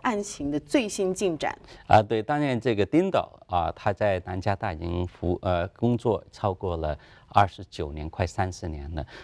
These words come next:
Speaker 2: 这个事情里边的话，就发生已经有很长一段时间。最关键一点的话是，啊，是针对两个，两个对象，以后两种行为。一个的话是针对，啊，这个医生本人。这医生的话，他在，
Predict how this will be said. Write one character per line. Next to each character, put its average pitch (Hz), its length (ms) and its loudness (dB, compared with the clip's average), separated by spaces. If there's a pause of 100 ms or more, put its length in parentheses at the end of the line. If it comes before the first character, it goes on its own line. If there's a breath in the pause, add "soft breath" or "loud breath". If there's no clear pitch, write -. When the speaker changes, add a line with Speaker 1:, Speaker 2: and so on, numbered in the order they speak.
Speaker 2:
这 185 100 12
个 165 60 12
事 170 220 0
情 98 180 -4
里 90 80 -2
边 82 180 -2
的 80 80 -4
话， 82 240 -2
就 95 200 -2
发 107 180 2
生 98 380 -4 (100)
已 98 100 2
经 98 220 0
有 92 80 2
很 82 180 -6
长 80 220 -4
一 101 80 2
段 95 160 0
时 85 220 -8
间。 85 200 -2 (320 loud breath)
最 170 140 10
关 160 200 2
键 160 220 2
一 110 120 0
点 73 200 -2
的 73 80 -10
话 78 280 -2
是， 82 440 0 (200 soft breath)
啊， 80 280 0 (140)
是 - 260 -14
针 123 200 4
对 123 140 2
两 82 280 0
个， 98 220 0 (140)
两 85 300 2
个 110 80 -8
对 113 220 0
象， 101 260 -2 (240 soft breath)
以 90 120 -2
后 90 240 0
两 90 260 -4
种 85 160 -4
行 76 260 -8
为。 78 200 -2
一 143 160 4
个 190 120 2
的 143 100 2
话 117 140 0
是 95 160 -6
针 104 280 -2
对， 95 180 2 (220 loud breath)
啊， 80 260 0
这 87 220 0
个 78 240 -4
医 131 160 6
生 139 200 2
本 78 200 -2
人。 76 140 -8 (260 loud breath)
这 160 80 12
医 185 120 4
生 185 200 0
的 165 100 2
话， 123 140 0
他 - 240 0
在， 110 300 0